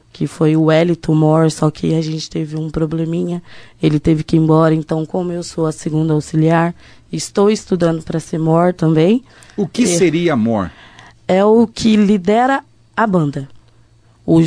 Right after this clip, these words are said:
Speaker 1: o Adriano Cherry, ele é o maestro. Quem entra com a banda é o Mor, que é o líder, o líder da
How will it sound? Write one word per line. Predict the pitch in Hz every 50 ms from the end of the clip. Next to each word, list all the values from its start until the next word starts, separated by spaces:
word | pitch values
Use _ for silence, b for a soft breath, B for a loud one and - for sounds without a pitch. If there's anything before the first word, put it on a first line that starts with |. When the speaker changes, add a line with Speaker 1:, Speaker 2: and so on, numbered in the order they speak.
| 143 - -
Speaker 1:
o | - 185 180
Adriano | 180 180 180 180 190 185 175 175 170 165 165
Cherry, | - - 190 180 151 180 170 165 -
ele | - 170 160 160
é | 156
o | 160
maestro. | 160 170 190 233 226 175 147 143 - - - - - B B B B B B B -
Quem | - 196 208 220 254
entra | 269 - 269 214
com | - -
a | 196 185
banda | 180 202 226 254 240 202 165 156 160 _ _ _ - - - -
é | 170 175
o | 185
Mor, | 208 196 180 165 151 139 135 143 _ _ _
que | - - 170
é | 151 147
o | 160 160 - - -
líder, | 160 170 180 190 175 190 175 151 135 - -
o | - 185
líder | 190 190 202 180 165 165 156
da | 160 156 139